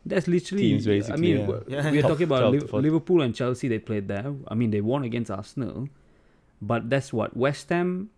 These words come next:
Speaker 1: Leicester, Chelsea,
Speaker 2: Top ten,
Speaker 1: Liverpool.
Speaker 2: top ten,
Speaker 1: Yeah,
Speaker 2: yeah.
Speaker 1: that's your top six, right? That's
Speaker 2: All top
Speaker 1: like
Speaker 3: Yeah.
Speaker 1: five, four, five of your top six teams. So I think the
Speaker 2: Leeds.
Speaker 1: finishing has to do with that. I think finishing also has to do with just coming across elite players like Mendy, who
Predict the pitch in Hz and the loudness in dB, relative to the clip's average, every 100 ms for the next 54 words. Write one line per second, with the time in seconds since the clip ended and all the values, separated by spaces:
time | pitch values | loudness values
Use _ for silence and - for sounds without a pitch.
0 | _ _ _ _ _ _ 110 117 - - | _ _ _ _ _ _ -2 -2 -2 -4
1 | 113 107 - 120 117 117 151 123 110 110 | -2 -2 -4 -4 2 2 6 8 8 6
2 | 127 117 120 117 120 113 110 113 165 117 | 6 6 8 8 8 8 6 4 4 6
3 | 190 147 - 165 - 185 - 104 156 - | 4 2 2 0 2 0 0 -6 -6 -10
4 | _ - 123 131 127 135 131 151 107 - | _ -2 0 2 2 2 2 0 0 -4
5 | 151 151 147 117 113 123 113 120 - 131 | -4 -2 -2 0 -2 -2 -6 -8 -6 -6
6 | 110 - - - 180 185 208 156 170 151 | -6 -12 -18 2 4 6 6 6 6 4
7 | 175 123 123 135 135 110 131 139 120 151 | 2 2 2 4 4 4 4 2 0 -2
8 | 139 131 123 143 123 107 127 110 107 117 | -2 -2 -2 -2 -2 0 0 0 0 0
9 | 123 107 101 - 117 - 107 113 104 123 | 2 2 0 -2 -4 -2 -2 -2 -2 -2
10 | 113 - - - 107 110 120 - - 101 | -4 -6 -10 -2 2 4 4 4 0 0
11 | 107 120 95 98 98 101 98 95 120 - | 0 0 -4 -2 -2 -2 -4 -4 -6 -10
12 | _ _ _ _ _ - | _ _ _ _ _ -2